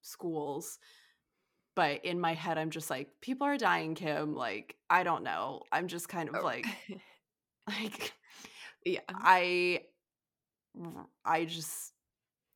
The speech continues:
Speaker 1: my brain can't,
Speaker 2: <laughs> This isn't
Speaker 1: like
Speaker 2: the time for you to, like, invite these kids to Florida. Like, I don't, I don't know. That would be great. But if you wanna invite 'em, also pay for their trip. You know what I mean? <laughs> Like,
Speaker 1: Well,
Speaker 2: just,
Speaker 1: and
Speaker 2: like
Speaker 1: I, I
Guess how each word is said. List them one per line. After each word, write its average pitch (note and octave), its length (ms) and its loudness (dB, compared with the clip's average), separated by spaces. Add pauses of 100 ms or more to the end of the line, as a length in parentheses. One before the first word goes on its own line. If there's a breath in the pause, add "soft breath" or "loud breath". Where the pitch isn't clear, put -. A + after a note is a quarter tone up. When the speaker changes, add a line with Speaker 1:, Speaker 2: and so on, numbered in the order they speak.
(300)
Speaker 1:
my E3 220 0
brain D#3 480 -2
can't, C#3 760 -4
Speaker 2:
<laughs> - 40 -16 (880 loud breath)
This E3+ 220 2
isn't D#4+ 220 -4
Speaker 1:
like - 0 -
Speaker 2:
the E4 80 -4
time G#3 280 2
for G3+ 100 -2
you F#3+ 120 2
to, F#3 100 -4
like, E3 180 -2
invite D#3+ 500 -2
these D3+ 200 -4
kids D#3+ 280 -6
to E3 80 -10
Florida. - 280 -8
Like, D#3+ 280 -4
I G3+ 100 8
don't, A3 180 -2
I G#3 120 4
don't G#3+ 160 2
know. C#3+ 60 -4
That F3 100 4
would G3+ 100 -2
be A#3+ 80 0
great. G3+ 380 2
But - 160 4
if A3 100 2
you A#3 100 2
wanna A3 180 2
invite G3+ 340 2
'em, G3+ 160 -2
also G#3+ 340 0 (300)
pay A3+ 160 2
for A3+ 100 -2
their G#3 200 0 (120)
trip. - 300 -2
You A#3 120 0
know C4 100 0
what B3 100 0
I C4 40 -2
mean? B3+ 220 -2
<laughs> - 0 -
Like, B3 140 -2
Speaker 1:
Well, D4+ 260 6
Speaker 2:
just, C#4 100 -2
Speaker 1:
and D#4 120 0
Speaker 2:
like C4+ 120 2
Speaker 1:
I, E4 300 2
I B3+ 280 6